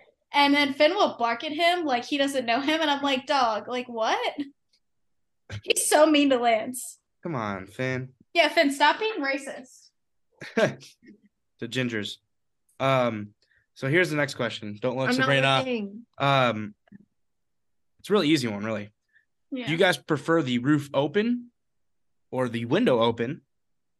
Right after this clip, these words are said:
Speaker 2: or both open
Speaker 1: Both.
Speaker 2: or both closed?
Speaker 1: Both open.
Speaker 3: Both open.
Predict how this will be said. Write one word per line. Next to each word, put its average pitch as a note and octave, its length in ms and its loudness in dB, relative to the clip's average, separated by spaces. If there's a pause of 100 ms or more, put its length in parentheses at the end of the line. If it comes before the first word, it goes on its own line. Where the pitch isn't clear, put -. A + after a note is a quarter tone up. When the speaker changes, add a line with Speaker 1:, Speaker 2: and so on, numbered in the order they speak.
(420)
Speaker 2:
or A#2+ 140 -4
both E3+ 320 2
open B2+ 440 -2 (420)
Speaker 1:
Both. D4 400 2
Speaker 2:
or D3+ 100 0
both C3+ 320 4
closed? F#3+ 580 2 (240)
Speaker 1:
Both D#4 240 2
open. C#4 440 -2 (300)
Speaker 3:
Both G#3+ 240 6
open. E3+ 520 0